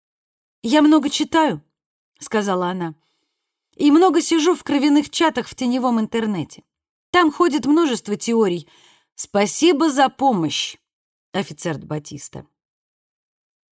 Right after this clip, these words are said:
И примите мои соболезнования в связи с гибелью вашего напарника". Сочувствие в голосе Келли казалось искренним. "Сэр, а двух жертв в доме опознали?"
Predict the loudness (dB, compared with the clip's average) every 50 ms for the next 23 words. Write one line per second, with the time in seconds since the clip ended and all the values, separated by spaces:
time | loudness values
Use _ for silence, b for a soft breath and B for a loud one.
0 | _ _ _ _ _ _ _ _ _ _ _ -6 -4 -2 -2 -2 0 2 2 2
1 | 2 0 0 0 0 0 0 -2 -4 -4 -4 -4 -2 -2 -2 -2 -2 -4 -4 -6
2 | -6 -4 -4 -4 -2 -4 -4 -6 -6 -8 -8 -6 -6 -6 -6 -6 -6 -6 -6 -8
3 | -8 -8 -8 -6 -8 -8 -8 -8 -6 -6 -6 -6 -6 -6 -8 -10 -10 -10 -12 -10
4 | -10 -10 -10 -10 -12 -18 -20 _ _ _ _ _ _ _ _ _ _ _ _ _
5 | _ _ _ _ _ _ _ _ _ _ _ _ _ _ _ _ _ _ _ _
6 | _ _ _ _ _ _ _ _ -12 -10 -10 -8 -8 -8 -10 -8 -4 -4 -4 -4
7 | -4 -4 -4 -4 -4 -4 -6 -6 -8 -10 -8 -4 -4 -4 -4 -4 -6 -6 -6 -6
8 | -4 -4 -6 -6 -6 -10 -12 -12 -14 -14 -14 -14 -16 -14 -12 -12 -14 -14 -18 _
9 | _ _ _ _ _ _ _ _ _ _ _ _ _ _ _ _ _ _ _ _
10 | _ _ _ _ _ _ -10 -4 -2 0 0 0 -2 -6 _ _ _ _ _ _
11 | _ _ _ _ _ _ _ _ _ _ _ _ _ _ _ _ _ 2 2 2
12 | 2 2 2 2 2 2 2 2 2 2 2 0 -2 -6 -10 -20 -20 -18 -16 -10
13 | -4 0 0 2 0 0 -2 -4 -6 -4 -4 -2 0 2 2 2 2 0 -4